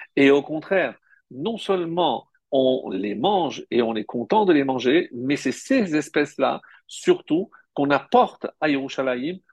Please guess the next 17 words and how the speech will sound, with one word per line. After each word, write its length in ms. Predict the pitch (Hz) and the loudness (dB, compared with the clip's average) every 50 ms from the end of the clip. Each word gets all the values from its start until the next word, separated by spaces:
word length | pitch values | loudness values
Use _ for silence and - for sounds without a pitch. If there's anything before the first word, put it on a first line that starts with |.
| _ _ _ | _ _ _
pour 240 | - - 123 117 - | -6 -4 -4 -2 0
remercier 440 | 160 196 190 180 160 - - - 156 | 0 2 2 2 -2 -4 -4 -4 -4
Hachem 340 | 135 - - 131 127 131 123 | -4 -2 -4 -6 -6 -6 -6
pour 180 | - 123 - | -6 -8 -4
cette 320 | - - 120 - - - _ | -4 -4 -4 -4 -6 -4 _
terre, 340 | - - 123 101 - - _ | 0 2 2 0 -2 -8 _
comme 160 | - 127 110 104 | -8 -6 -6 -4
on 100 | 101 101 | -6 -6
l'a 80 | 104 | -4
dit, 240 | 107 113 131 151 151 - - - _ _ | 0 2 2 2 2 -2 -10 -20 _ _
pour 160 | - 131 123 | -2 -2 0
cette 240 | - - 117 - - | 0 0 -2 -2 -2
belle 240 | 113 131 147 131 - | 0 0 0 0 2
terre 220 | - 135 135 - | 0 0 0 0
qu'il 200 | _ 113 107 107 | _ -6 -6 -6
nous 160 | 110 110 110 | -4 -2 0
a, 180 | 123 123 135 | 0 0 0